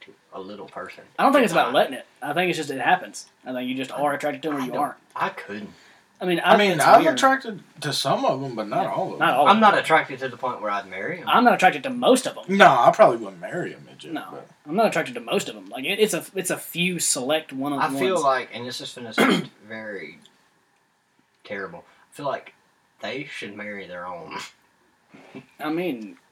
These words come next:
Speaker 2: could be, but you know, the ones that are like dwarfism that have like the big butts and big heads and stuff, I feel like those are more attractive than the ones that are just small
Speaker 1: Oh,
Speaker 2: people.
Speaker 1: yeah, yeah.
Speaker 2: 'Cause those just look like kids. I can't.
Speaker 1: Yeah,
Speaker 2: I can't,
Speaker 1: 'cause
Speaker 2: I
Speaker 1: they
Speaker 2: can't
Speaker 1: don't
Speaker 2: fuck with
Speaker 1: grow, like, they don't grow facial hair or nothing.
Speaker 2: Yeah,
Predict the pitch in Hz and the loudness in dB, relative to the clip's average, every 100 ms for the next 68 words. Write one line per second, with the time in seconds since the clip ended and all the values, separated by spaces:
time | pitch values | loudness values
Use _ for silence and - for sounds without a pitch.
0 | - 190 165 120 113 - _ - - 247 | -10 -8 -4 -6 -8 -14 _ -10 2 6
1 | 302 262 - - 175 175 175 277 311 254 | 6 6 -2 -8 2 2 6 4 6 4
2 | 196 175 156 135 123 160 202 214 202 180 | 2 2 2 0 -2 -2 2 2 0 0
3 | 151 160 147 - - 180 151 160 160 - | 0 4 4 2 0 -2 0 2 0 -2
4 | 143 160 147 156 147 - 147 202 220 240 | -2 -2 0 -2 -2 -6 -2 0 4 4
5 | 139 135 190 285 285 254 - - - 160 | 2 2 4 4 0 -4 -8 -20 -6 -2
6 | 170 214 208 214 208 175 151 151 165 156 | 2 2 4 2 2 -4 -2 0 0 -2
7 | 139 127 160 - - - 170 160 165 165 | -4 -2 -4 -4 2 2 8 8 8 6
8 | 160 190 220 - - - 202 175 139 202 | 6 8 6 6 0 -4 -4 -2 4 8
9 | 262 190 143 143 117 - 139 139 113 143 | 8 6 -4 -6 -8 -10 -8 -8 -8 -8
10 | 170 135 120 _ _ _ 110 104 151 165 | -8 -8 -12 _ _ _ -10 -4 -4 -4
11 | 131 135 139 156 185 185 123 131 123 120 | -6 -4 2 4 4 0 2 2 2 -2
12 | 107 101 - 220 190 156 123 - - 147 | -4 -4 2 2 2 0 -4 -2 -4 -4
13 | 127 135 120 - - - - - _ - | -6 -4 -4 -4 -10 -10 -12 -20 _ -12
14 | 131 117 | -10 -10